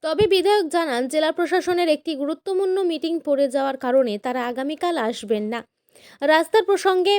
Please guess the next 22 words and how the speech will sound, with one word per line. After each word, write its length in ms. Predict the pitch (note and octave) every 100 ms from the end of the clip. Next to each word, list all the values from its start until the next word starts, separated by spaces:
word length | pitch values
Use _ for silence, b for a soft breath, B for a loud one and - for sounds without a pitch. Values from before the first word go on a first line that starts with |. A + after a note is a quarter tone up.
| G4
বলেন, 380 | C#4 D4 D4+ A#3+ C4+
মাননীয় 420 | C#4 D4+ E4+ F4
মুখ্যমন্ত্রীর 680 | D#4 D#4 F4+ F4+ F4 F#4+ F#4
প্রতি 260 | E4 E4 F4+
অনুজ্ঞত। 480 | C4 A3 G#3 A#3 C4 - _ b b b
দলীয় 400 | C#4 D#4+ E4 G#4
রাজ্য 300 | G#4 F4 C#4+ F#4
স্তরের 380 | F#4 F4 E4 F#4
নেতৃত্ব 480 | D#4 C#4+ D4+ E4 F#4+
হোক 200 | D#4 F#4 G4
কিংবা 340 | D4+ C#4 C4+ C#4+
রাজ্যের 440 | C4+ C4 B3+ F4+ F#4
মন্ত্রী, 400 | D#4+ D#4 C#4 A3 - _ _ B B3+
আমরা 280 | C4 C#4 C#4+
সকলের 460 | D4 D#4+ D#4 F4+ G4
সাথেই 360 | - F#4 C4+ B3+
সুসম্পর্ক 680 | C#4+ D#4+ F#4+ F4+ E4 F#4+ F#4+ F#4
সাথে 360 | D#4+ C#4 E4+ F#4+ G#4+ b b b _ _ _
বিজয় 420 | B3+ D4+ D4+ G4 G#4
কৃষ্ণ 340 | G4 F#4 - F4
গোস্বামীর 540 | C#4+ D4 D#4+ D4+ D#4
বাড়ি 320 | B3 D4 B3+